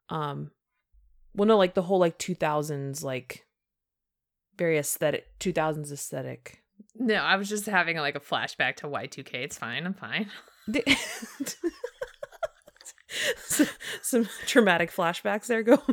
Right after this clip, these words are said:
Speaker 2: No,
Speaker 1: Anyway,
Speaker 2: I don't know
Speaker 1: this
Speaker 2: what you're
Speaker 1: was
Speaker 2: talking
Speaker 1: just
Speaker 2: about.
Speaker 1: like, this was just, like, the, the cute aesthetic of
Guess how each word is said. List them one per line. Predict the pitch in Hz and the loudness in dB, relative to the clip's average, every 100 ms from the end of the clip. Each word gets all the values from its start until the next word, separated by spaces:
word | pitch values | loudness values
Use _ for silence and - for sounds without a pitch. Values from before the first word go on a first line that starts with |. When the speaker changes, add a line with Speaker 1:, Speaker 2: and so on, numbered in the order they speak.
| 320 381 - - - - - _ - _ _ _ _ _ _ 208 _ _ - - 523 392 | -2 -4 -6 -12 -18 -16 -16 _ -20 _ _ _ _ _ _ _ _ _ -10 -4 0 4
Speaker 2:
No, | 214 | 6
Speaker 1:
Anyway, | 254 269 247 196 165 165 247 - | 6 4 2 2 2 0 -4 -4
Speaker 2:
I | 269 | -2
don't | 277 | 0
know | 285 | 0
Speaker 1:
this | 277 | 2
Speaker 2:
what | |
you're | 320 | 4
Speaker 1:
was | |
Speaker 2:
talking | 262 | 4
Speaker 1:
just | 254 226 | 2 4
Speaker 2:
about. | |
Speaker 1:
like, | 214 190 - - _ _ _ _ _ 190 | 4 4 0 -16 _ _ _ _ _ 0
this | 254 262 | 0 2
was | 285 226 | -2 0
just, | 214 202 - | 0 0 2
like, | 175 160 - - - | 2 2 -4 -14 0
the, | 170 160 - - | 2 2 -2 -8
the | 185 - 180 170 170 | -18 -6 0 0 -2
cute | - 160 - | -6 -6 -4
aesthetic | - 147 - 139 147 - | -6 -6 -6 -6 -6 -8
of | - | -12